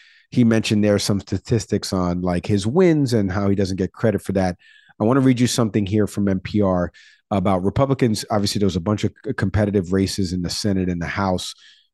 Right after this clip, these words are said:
Pennsylvania, New Hampshire, Arizona, Nevada. These were competitive races that Republicans thought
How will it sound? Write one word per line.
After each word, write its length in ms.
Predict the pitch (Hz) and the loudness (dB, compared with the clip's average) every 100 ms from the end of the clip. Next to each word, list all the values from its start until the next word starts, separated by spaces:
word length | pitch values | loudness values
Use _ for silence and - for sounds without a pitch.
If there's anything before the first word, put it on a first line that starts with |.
| _ | _
Pennsylvania, 680 | 143 143 135 113 120 120 110 | 0 2 2 2 4 4 2
New 140 | 101 | 0
Hampshire, 460 | 85 107 104 - 107 - | 0 0 -2 -2 -4 -2
Arizona, 520 | 95 98 90 101 101 | 0 0 0 0 0
Nevada. 640 | 95 87 92 95 95 95 - _ _ _ _ - | -2 -2 -2 0 0 -2 -6 _ _ _ _ 2
These 240 | 139 135 | 4 4
were 120 | 139 | 2
competitive 540 | - 110 127 123 117 98 | 2 0 2 2 2 2
races 340 | 110 - 98 | 0 0 -2
that 120 | 95 | -2
Republicans 840 | 90 - 110 107 - 92 - - - | -2 -2 -2 0 -2 -4 -6 -12 -2
thought 320 | 127 143 196 | 2 4 2